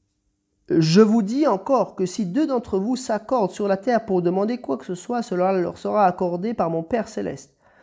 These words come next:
En effet, là où deux ou trois sont rassemblés en mon nom, je suis au milieu d'eux. » Christ est au milieu de nous quand on veut lui demander des choses. Alors, il faut que ce soit conforme à sa volonté, il faut qu'on soit, euh, euh, réunis en son nom, donc il faut que ce soit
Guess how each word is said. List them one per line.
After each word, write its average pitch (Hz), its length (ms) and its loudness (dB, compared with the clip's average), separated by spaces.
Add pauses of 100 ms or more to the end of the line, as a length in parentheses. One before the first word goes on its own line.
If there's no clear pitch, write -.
(260)
En 147 140 -6
effet, 165 240 -2
là 175 160 4
où 160 80 0
deux 160 100 -4
ou 165 140 -2
trois - 240 -4
sont 160 180 -8
rassemblés 180 460 -4
en 208 100 4
mon 180 140 0
nom, 294 220 -2 (260)
je - 140 -6
suis 180 260 -6
au 175 60 -4
milieu 165 260 -6
d'eux. » 131 160 -14 (1800)
Christ - 600 -6
est 170 220 0
au 160 140 -2
milieu 185 240 -4
de 160 100 -6
nous 208 340 -4
quand 156 180 -8
on 156 80 -6
veut 170 120 -4
lui 175 140 -4
demander 180 540 -4
des 160 140 -6
choses. 143 440 -12 (260)
Alors, 156 240 0
il 180 60 -6
faut 233 120 -8
que - 40 -12
ce - 60 -12
soit 233 100 0
conforme 220 320 0
à 185 80 0
sa 190 140 -4
volonté, 254 360 -6
il 269 60 -2
faut 190 140 -2
qu'on 196 120 -4
soit, 190 280 -2
euh, 170 140 -10
euh, 160 680 -2
réunis 220 560 0
en 254 200 4
son 254 240 -4
nom, 262 240 -6
donc 156 200 -6
il - 20 -20
faut 170 120 -12
que 160 60 -12
ce - 40 -18
soit - 160 -6